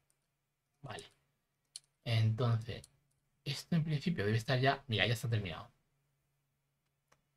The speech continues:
Están todo hecho, hecho...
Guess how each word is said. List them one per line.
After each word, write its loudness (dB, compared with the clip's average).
Están 4
todo 6
hecho, 6
hecho... 6